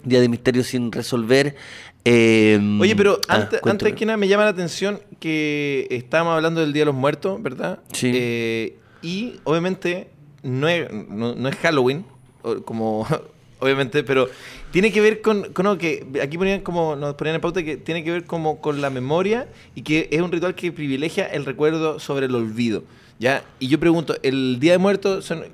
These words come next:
Speaker 2: es, es como el ritual donde no tiene que ver como cuando sacan, <laughs> como que, como que sacan como
Speaker 1: ¿Estás
Speaker 2: lo
Speaker 1: hablando de profanar tumbas?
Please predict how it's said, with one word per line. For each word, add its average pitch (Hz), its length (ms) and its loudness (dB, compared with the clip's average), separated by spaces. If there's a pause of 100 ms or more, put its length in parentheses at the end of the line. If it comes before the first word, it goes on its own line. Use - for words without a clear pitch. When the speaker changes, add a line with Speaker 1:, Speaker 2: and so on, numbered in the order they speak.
(140)
Speaker 2:
es, 165 200 -4
es 151 260 -2
como 170 200 -2
el 165 100 0
ritual 147 600 0
donde 127 640 -2 (340)
no 131 80 -4
tiene 156 200 2
que 170 80 4
ver 190 140 4
como 196 160 -4
cuando 160 240 -2
sacan, 160 840 -4 (240)
<laughs> - 240 -20
como 131 200 -4
que, 120 420 0 (540)
como 127 220 -2
que - 60 -6
sacan 147 420 -2 (160)
como 120 680 -4
Speaker 1:
¿Estás - 140 -18
Speaker 2:
lo 120 80 0
Speaker 1:
hablando 131 240 4
de - 20 2
profanar 123 360 0
tumbas? 151 360 0